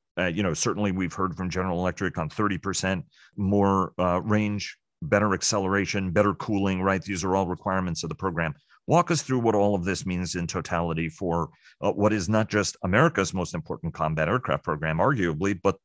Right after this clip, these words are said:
the world's, given how many allies and partners have signed up for it, right? Uh, there was an announcement about, uh, F sixteens going to Turkey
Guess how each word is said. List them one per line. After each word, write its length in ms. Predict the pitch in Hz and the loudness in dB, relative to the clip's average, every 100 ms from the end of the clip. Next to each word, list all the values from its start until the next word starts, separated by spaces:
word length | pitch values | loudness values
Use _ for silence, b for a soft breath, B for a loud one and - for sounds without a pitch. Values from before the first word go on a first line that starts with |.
| - | -2
the 60 | |
world's, 520 | 90 147 120 92 95 b b b | 2 4 4 2 -2 b b b
given 200 | 104 104 | 0 2
how 120 | 92 | 2
many 240 | 101 98 92 | 2 2 2
allies 380 | 95 90 87 90 | 2 2 0 -2
and 100 | 82 | -4
partners 380 | 82 85 87 | -4 -2 -2
have 140 | 95 78 | -2 0
signed 240 | 92 98 | 2 4
up 140 | 131 - | 2 2
for 160 | 80 | -2
it, 100 | 80 | 0
right? 240 | 98 98 b b b - | 2 0 b b b 0
Uh, 220 | 95 92 | 2 4
there 120 | 90 | 4
was 160 | 98 90 | 2 2
an 100 | 98 | 0
announcement 420 | 92 98 90 98 | 2 2 0 -2
about, 240 | 90 92 90 - | 0 0 -2 0
uh, 140 | 92 - | 0 0
F 100 | - | -2
sixteens 500 | 101 - 104 95 92 | -4 -4 -4 -2 -2
going 220 | 95 87 | 0 0
to 80 | 87 | 0
Turkey 440 | - 190 104 98 | 0 0 0 -4